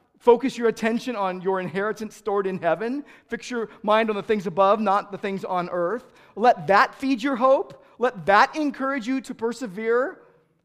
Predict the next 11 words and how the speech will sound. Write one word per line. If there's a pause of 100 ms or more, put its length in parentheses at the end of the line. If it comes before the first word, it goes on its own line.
(200)
patiently. (1600)
There
will
be
some
hard
providences
that
come
your
way.